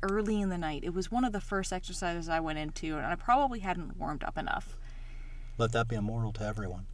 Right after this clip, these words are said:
Speaker 1: Yes, please warm up. Um, but I got up into the handstand, uh,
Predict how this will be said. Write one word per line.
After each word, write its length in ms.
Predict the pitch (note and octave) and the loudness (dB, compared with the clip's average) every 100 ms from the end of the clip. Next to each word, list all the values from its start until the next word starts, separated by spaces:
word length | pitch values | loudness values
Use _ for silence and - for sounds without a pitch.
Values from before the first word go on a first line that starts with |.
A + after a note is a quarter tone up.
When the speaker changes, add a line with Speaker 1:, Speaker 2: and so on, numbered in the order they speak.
| - | -8
Speaker 1:
Yes, 480 | - - - - - - | 0 4 8 8 6 4
please 420 | - C4+ C#4 B3 | 8 10 10 8
warm 260 | F#3+ G3 F3 | 8 8 8
up. 200 | C#3 - - - - | 4 0 -4 -4 8
Um, 640 | A3 A3 G#3+ G#3 G3 G3 - - - - - - - - - - - - - - - - F3+ | 12 12 12 12 8 6 0 -10 -10 -10 -12 -14 -18 -12 -12 -12 -20 -20 -20 -20 -20 -8 -2
but 460 | G#3 G#3+ G#3 G3 - - | 12 12 12 10 2 6
I 540 | G3 G3+ G3 F#3+ F#3+ G#3+ | 12 12 12 12 8 12
got 200 | C4 B3 | 12 12
up 160 | A#3+ | 10
into 220 | A3+ G3+ G#3 | 4 0 2
the 80 | |
handstand, 1120 | G3+ G3 F#3+ F#3 - F#3+ F#3 F3+ F3+ F3 - - - - - - - - - - - | 2 2 2 0 0 2 4 2 0 -4 -10 -14 -20 -20 -20 -20 -20 -20 -20 -20 0
uh, 420 | E3+ E3 C#3+ A#2 | 4 6 4 0